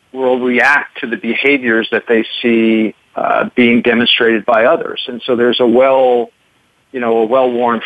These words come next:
phrase, uh, called tone at the top that many of us have probably heard before, and that, you know, teams will look to organization leaders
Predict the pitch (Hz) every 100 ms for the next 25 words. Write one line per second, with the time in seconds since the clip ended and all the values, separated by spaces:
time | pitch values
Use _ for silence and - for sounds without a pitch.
0 | - 139 131 120 117 - - - _ -
1 | 110 104 71 101 - 123 113 - 135 131
2 | 110 98 - 175 - - - - 113 104
3 | 117 110 107 107 - 104 - 107 101 113
4 | 101 95 - 165 147 104 104 _ _ _
5 | _ _ 127 120 117 117 117 - _ _
6 | - 120 113 113 - - 185 160 139 131
7 | 120 110 147 151 - 123 135 131 123 113
8 | 120 123 120 113 104 143 175 104 104 117